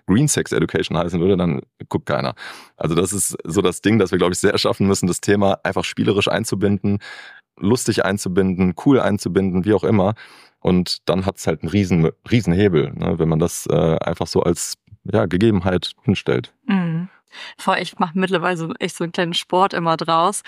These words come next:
Speaker 2: weil ich finde, gerade, äh, bei U-S-amerikanischen Serien und Filmen, was mich wirklich immer so triggert,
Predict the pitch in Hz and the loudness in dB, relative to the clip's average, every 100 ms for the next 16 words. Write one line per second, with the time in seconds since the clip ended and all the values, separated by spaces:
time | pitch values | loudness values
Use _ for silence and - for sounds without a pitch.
0 | - - 180 - 185 180 - 175 190 190 | -14 -6 -4 -4 -6 -8 -2 0 2 2
1 | 190 - 180 - - - 180 - 196 - | 0 -2 -2 -2 -6 -6 -4 -4 -6 -4
2 | 180 170 170 - 170 170 170 165 175 170 | -6 -6 -10 -10 -10 -10 -10 -6 -6 -6
3 | 175 170 - 175 165 165 170 175 - 190 | -8 -10 -8 -6 -4 -6 -10 -14 -8 -4
4 | 214 - - 190 196 196 - - 185 180 | -4 -4 -8 -4 -2 -4 -4 -2 0 2
5 | 196 | 0